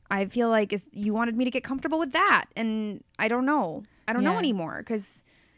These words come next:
Speaker 1: if I was just with you, I wouldn't have dated anyone else. And I wouldn't have felt, like, half in and half out.
Speaker 2: Yeah, and I think a lot of women, and I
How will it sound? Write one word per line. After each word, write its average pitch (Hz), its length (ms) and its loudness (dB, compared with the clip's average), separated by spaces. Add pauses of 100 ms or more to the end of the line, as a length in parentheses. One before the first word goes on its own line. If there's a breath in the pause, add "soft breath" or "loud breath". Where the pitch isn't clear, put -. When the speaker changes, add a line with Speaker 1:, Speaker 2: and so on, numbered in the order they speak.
(160 soft breath)
Speaker 1:
if 233 100 -2
I 226 120 8
was 220 180 6
just 269 280 2
with 262 120 2
you, 294 300 4
I 220 100 4
wouldn't 233 240 2
have 220 80 -4
dated 254 240 0
anyone 165 300 -2
else. - 300 -10
And 196 100 -2
I 190 360 0 (480 soft breath)
wouldn't 226 220 2
have 226 100 -2
felt, 226 280 4
like, 185 200 4
half 196 300 2
in 202 80 0
and 190 120 -2
half 185 240 -8
out. 202 300 0 (160)
Speaker 2:
Yeah, 208 240 0
and 214 160 2
I - 40 0
think 240 160 2
a 262 40 0
lot 208 160 2
of 180 100 0
women, 170 500 0
and 170 120 0
I 170 140 0